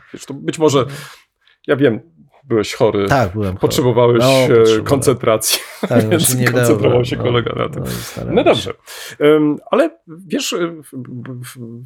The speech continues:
Speaker 1: w-, również obejrzałem jeden z filmów, e, tym razem film fabularny i, <clears throat> e, w-, w-, zobaczysz, e, że w-, pewne wątki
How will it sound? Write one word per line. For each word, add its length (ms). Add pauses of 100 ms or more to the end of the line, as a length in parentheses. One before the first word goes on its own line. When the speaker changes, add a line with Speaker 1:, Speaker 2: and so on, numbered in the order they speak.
Speaker 1:
w-, 580
również 280
obejrzałem 440
jeden 280
z 380
filmów, 540
e, 100
tym 180
razem 340
film 180
fabularny 520
i, 200
<clears throat> 0
e, 40 (960)
w-, 140
w-, 360
zobaczysz, 920
e, 280
że 500
w-, 400
pewne 340
wątki 640